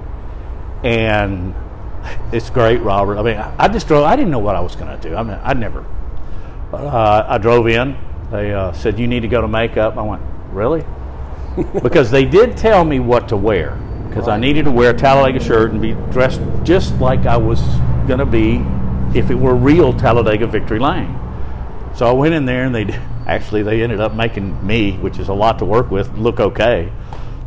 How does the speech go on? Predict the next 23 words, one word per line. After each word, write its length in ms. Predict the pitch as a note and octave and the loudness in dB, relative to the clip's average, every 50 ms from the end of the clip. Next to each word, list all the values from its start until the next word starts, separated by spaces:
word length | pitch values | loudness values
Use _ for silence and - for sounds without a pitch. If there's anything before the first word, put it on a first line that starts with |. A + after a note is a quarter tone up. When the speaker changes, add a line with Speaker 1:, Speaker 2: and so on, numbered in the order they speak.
| - - - | -10 -4 0
Speaker 1:
But 160 | G2 A#2 A#2+ | 2 4 4
I, 200 | A2 G#2+ - - - | 4 2 2 -2 -4
I 100 | - F2 | -4 -4
filmed 540 | - - A2 G2+ G2+ G#2+ A2 G#2+ G#2+ G#2+ - | -2 -2 -2 0 0 0 -2 -4 -4 -4 -2
that 180 | G#2+ G2 F#2 | 0 0 0
one 300 | - F#2+ F#2+ G#2+ G#2+ G#2 | 0 -2 -2 -2 -2 -2
scene 560 | G2 - - D3 F3 E3 G#2+ G#2 A2 G#2+ A2 - - - - - - - - - - - - - - - | -4 -2 -2 -2 0 -2 -2 -4 -4 -6 -8 -10 -10 -12 -12 -12 -12 -10 -10 -10 -8 -8 -6 -6 -6 -4
with, 320 | - G2 A2 G#2 - - - | -2 0 0 0 -2 -2 -4
uh, 460 | G2+ F#2 F2+ E2+ E2 E2 E2+ F2 F2 - - - - - - | -2 -2 -2 -4 -4 -6 -8 -8 -10 -10 -10 -12 -12 -8 -4
John 240 | - B2 A#2 A2+ - | -2 -2 -2 -2 -2
C. 120 | - B2 | -4 -4
Reilly, 360 | B2+ A2+ F#2+ F2+ F2 F2 F#2+ | -2 0 0 0 0 0 -2
which 240 | F#2+ F2+ F2+ - - | -2 -4 -4 -6 -6
is 100 | F2+ E2 | -8 -8
Cal 220 | - - G#2+ G2 G2+ | -4 -4 -2 -2 -2
Naughton 260 | G2+ F#2+ F2+ F#2 F2+ | -2 -4 -4 -4 -4
Junior, 340 | G2+ C3 D#3 C3 G2+ G#2 G#2+ | -4 -2 -2 -2 -2 -4 -4
but 200 | G2+ G2 F2+ - | -4 -6 -6 -6
Speaker 2:
Mm-hmm. 220 | A2 A#2 B2+ B2+ D3 - - - - - - - - - - - | -8 -8 -8 -8 -10 -10 -10 -12 -12 -12 -12 -12 -12 -14 -8 -2
Speaker 1:
Will 160 | - A2 A#2+ B2+ | 2 2 2 2
Ferrell 440 | - - B2+ B2+ C3+ C3+ C3 B2+ | 2 2 2 4 4 4 4 4
was 240 | A2 G2+ F#2+ E2+ D#2+ | 2 0 0 -2 -2
there. 400 | E2 D#2+ D#2 D#2+ E2+ F2 G2 G2 | -4 -4 -4 -6 -6 -8 -8 -10